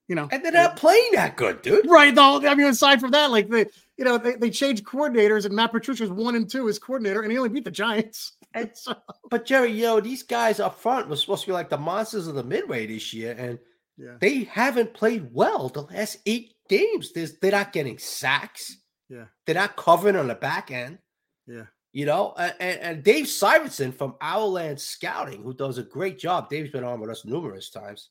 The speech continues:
Speaker 1: Yeah. He's
Speaker 2: And
Speaker 1: probably hit me
Speaker 2: writes
Speaker 1: on
Speaker 2: for
Speaker 1: a few times this offseason, too.
Speaker 2: and writes, and writes for the Insider.
Speaker 1: Yeah.
Speaker 2: He made a great point. You know,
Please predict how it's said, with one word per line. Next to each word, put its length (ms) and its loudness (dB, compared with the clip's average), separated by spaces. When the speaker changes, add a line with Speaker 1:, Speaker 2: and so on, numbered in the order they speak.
Speaker 1:
Yeah. 240 -14
He's 100 -20
Speaker 2:
And 40 -14
Speaker 1:
probably 160 0
hit 140 2
me 80 2
Speaker 2:
writes 120 0
Speaker 1:
on 160 -12
Speaker 2:
for 100 -12
Speaker 1:
a 20 -12
few 180 -4
times 320 0
this 140 -4
offseason, 560 -6
too. 160 -4
Speaker 2:
and 180 -6
writes, 340 -4
and 180 -8
writes 220 -6
for 140 -12
the 160 -8
Insider. 720 -8
Speaker 1:
Yeah. 160 -12
Speaker 2:
He 80 0
made 160 2
a 60 -4
great 320 4
point. 260 0
You 80 -2
know, 180 -2